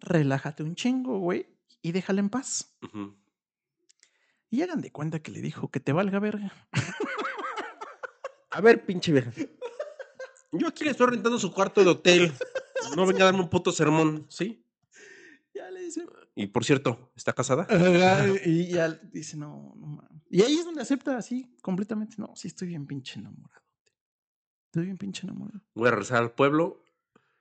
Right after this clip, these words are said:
Speaker 2: donde Ramoncito.
Speaker 1: Voy a regresar al pueblo. Pero primero,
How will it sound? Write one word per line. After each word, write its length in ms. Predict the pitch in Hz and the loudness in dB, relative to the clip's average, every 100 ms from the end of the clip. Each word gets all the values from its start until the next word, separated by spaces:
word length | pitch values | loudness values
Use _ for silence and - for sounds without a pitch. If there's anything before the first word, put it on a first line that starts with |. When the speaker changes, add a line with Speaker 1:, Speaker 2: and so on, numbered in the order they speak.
| _ | _
Speaker 2:
donde 440 | - 110 131 139 139 | -4 2 4 6 6
Ramoncito. 1120 | 143 160 160 160 143 202 208 202 226 - - | 4 -2 -4 -2 0 0 4 4 4 2 -6
Speaker 1:
Voy 200 | 185 180 | 2 6
a 20 | 240 | 8
regresar 300 | 196 170 208 | 6 4 2
al 100 | 196 | 4
pueblo. 300 | 240 233 - - _ _ _ _ _ _ _ _ _ _ _ _ _ _ - | 0 0 -6 -18 _ _ _ _ _ _ _ _ _ _ _ _ _ _ -10
Pero 160 | 123 | -10
primero, 400 | 127 147 208 202 | -4 0 0 0